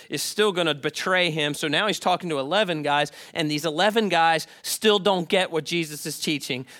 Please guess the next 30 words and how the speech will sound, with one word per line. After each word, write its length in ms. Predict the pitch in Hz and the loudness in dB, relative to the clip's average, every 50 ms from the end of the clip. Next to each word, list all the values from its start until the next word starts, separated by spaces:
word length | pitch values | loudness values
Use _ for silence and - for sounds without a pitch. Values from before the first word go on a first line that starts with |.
| - | -8
They 120 | - 135 143 | -6 -4 -4
still 280 | - - - 190 165 | -2 0 0 0 0
misunderstand. 800 | 156 147 135 - 151 131 117 107 104 - - 113 98 82 76 - - _ _ _ _ _ _ _ _ | 0 0 -2 -2 -4 -4 -4 -6 -6 -6 -6 -6 -8 -8 -10 -16 -20 _ _ _ _ _ _ _ _
So 120 | - - | -12 -6
there's 200 | 143 165 190 180 | -4 -2 -2 -2
some 120 | - 175 156 | -4 -4 -4
hope 160 | 156 156 147 | -4 -4 -4
for 120 | - 139 | -4 -6
you 80 | 131 127 | -6 -6
if 100 | 120 120 | -6 -6
you're 120 | 135 117 | -8 -8
a 20 | 107 | -8
coach, 340 | - - 113 85 - - - | -8 -10 -10 -10 -12 -12 -12
right? 140 | 117 117 | -10 -8
Your 100 | 113 143 | -8 -8
team's 260 | 147 - 190 180 165 143 | -4 -2 -2 -2 0 -2
never 200 | 156 147 131 127 | -2 -2 -2 -4
gonna 160 | 117 107 98 | -8 -10 -10
get 160 | 95 95 82 | -10 -12 -14
it, 80 | - - - - - - - | -16 -18 -20 -20 -16 -6 -2
all 60 | 135 | 0
right? 320 | 147 160 175 180 180 165 | 2 4 4 2 0 0
So, 320 | 165 175 170 143 143 139 135 135 120 - _ _ _ _ _ _ _ _ - _ - _ _ _ _ _ - _ _ _ _ _ _ _ - - - - - - _ _ _ _ _ | -2 -4 -4 -6 -6 -10 -12 -16 -18 -20 _ _ _ _ _ _ _ _ -20 _ -20 _ _ _ _ _ -20 _ _ _ _ _ _ _ -20 -20 -20 -20 -20 -20 _ _ _ _ _
John 200 | - 151 151 147 | -6 -4 -4 -4
chapter 220 | - 160 127 147 | -4 -6 -6 -8
fourteen, 480 | 139 - 180 170 156 151 - 175 151 147 | -8 -4 -4 -4 -4 -2 -4 -4 -4 -2
verse 200 | 143 143 135 - | -4 -4 -4 -4
eight, 360 | 160 151 147 147 135 - _ _ _ _ _ _ _ - | -6 -6 -6 -8 -12 -14 _ _ _ _ _ _ _ -6
Philip 220 | - 170 160 147 - | 0 2 2 2 2
said 340 | - 165 147 131 113 117 | 0 0 0 0 0 -4